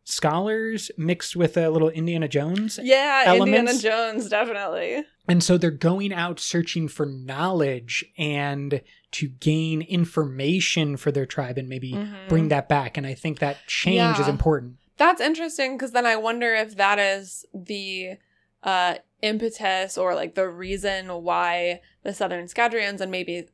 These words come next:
Speaker 2: specifically the hunters found a way into the cognitive realm and found a way to Silverlight,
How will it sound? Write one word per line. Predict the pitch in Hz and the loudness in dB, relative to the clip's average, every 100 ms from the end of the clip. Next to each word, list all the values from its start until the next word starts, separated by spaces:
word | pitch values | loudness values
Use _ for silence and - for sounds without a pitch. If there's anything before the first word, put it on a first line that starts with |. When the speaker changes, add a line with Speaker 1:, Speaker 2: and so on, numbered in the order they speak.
| - | -18
Speaker 2:
specifically | - 214 208 190 185 185 | -10 -8 -4 -4 -4 -4
the | 165 | -4
hunters | 156 247 285 262 202 185 185 - _ _ - | -4 -4 -2 -2 -4 -4 -8 -16 _ _ -4
found | 196 190 196 190 - | -2 -2 -4 -4 -2
a | |
way | 185 175 180 180 180 175 - _ | -2 0 2 2 2 -2 -4 _
into | 202 202 190 | -4 -4 -4
the | 180 | -6
cognitive | - 185 175 175 180 160 | -2 -4 -4 -6 -6 -6
realm | 165 143 147 175 - _ - | -4 -4 -4 -8 -12 _ -6
and | 190 180 | -6 -4
found | 190 180 180 | -4 -4 -2
a | 180 | -2
way | 175 165 170 170 - | 0 0 -2 -4 -8
to | - 185 160 143 _ - | -6 -4 -4 -8 _ -16
Silverlight, | - 208 220 180 165 160 175 170 | -2 0 2 2 2 2 0 -2